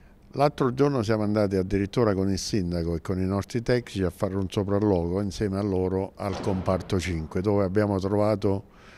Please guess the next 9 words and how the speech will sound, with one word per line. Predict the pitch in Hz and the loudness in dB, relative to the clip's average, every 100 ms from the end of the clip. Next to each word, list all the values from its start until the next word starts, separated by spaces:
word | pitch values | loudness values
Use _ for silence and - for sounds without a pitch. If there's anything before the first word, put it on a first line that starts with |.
| - - - - - | -20 -20 -20 -20 -6
delle | 98 104 | 0 2
cose | 104 110 98 101 - | 4 4 4 0 -2
assurde. | 113 98 - 92 87 92 117 143 - - - - - | -4 -2 -2 -4 -4 0 0 0 -6 -20 -20 -20 -12
Faccio | - 107 - 101 | -4 -2 0 0
riferimento | 92 101 101 101 110 98 | 2 2 4 4 2 4
a | 98 | 2
ingombranti, | 95 92 90 90 110 104 104 - 95 90 | 2 0 0 2 2 2 0 -2 -2 -2
bottiglie | - 95 98 - 110 98 101 | -4 0 0 2 2 2 4
vuote, | 101 110 104 95 98 92 92 | 6 6 6 4 0 -2 -4